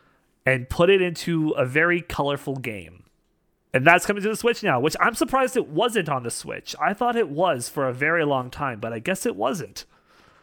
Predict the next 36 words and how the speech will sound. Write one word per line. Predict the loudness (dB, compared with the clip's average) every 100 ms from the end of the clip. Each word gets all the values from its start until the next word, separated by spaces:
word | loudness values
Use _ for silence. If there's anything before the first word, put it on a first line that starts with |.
| _ _ _ _ _ -2
Um, | 2 2 0
so | -4 -2 0 2
that's | 0 0
coming | -4 -4
to | -2 -2
the | -2
Switch | -2 -2 -2 -6 -12 _ _ _ -12
this | 0 4 4 4 -4 -6
summer. | -4 2 2 2 -2 -2 -8 _ _ _ _ 6
We | 8
also | 8 4
got | 2 4 2
some | 0 -2 -2 -4 -12
trailers | -2 2 2 2 0
for | 0
a | 0
bunch | 0 -2 -2
of | -4
new | -2 -2 -2
indie | -4 -6 -4 -4
games | -4 -4 -6
coming | -6 -4 -4
out | -2 -4 -6 -14
later | -6 0 2 2
this | 0 -2
fall | -2 2 4
or | 2
out | 0 -4
in | -6
the | -8
summer. | -4 -2 -4
Batora | -4 -8 -2 0 4 4
Lost | 4 2 -2 0
Haven, | 2 2 -2 -6
a | -8
roguelike. | -4 4 4 4 2 2 0 -6